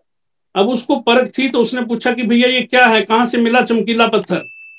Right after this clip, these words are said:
उसने कहा, "नदी किनारे से मिला।" उसने कहा, "बेचोगे क्या?" तो गधे वाले ने कहा, "जी बेच दूंगा।" बोला, "कितने पैसे लोगे?"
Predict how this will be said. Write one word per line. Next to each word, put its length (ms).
उसने 180
कहा, 160
"नदी 260
किनारे 340
से 100
मिला।" 300
उसने 220
कहा, 160
"बेचोगे 500
क्या?" 200
तो 60
गधे 220
वाले 180
ने 100
कहा, 160
"जी 120
बेच 260
दूंगा।" 260
बोला, 180
"कितने 300
पैसे 280
लोगे?" 260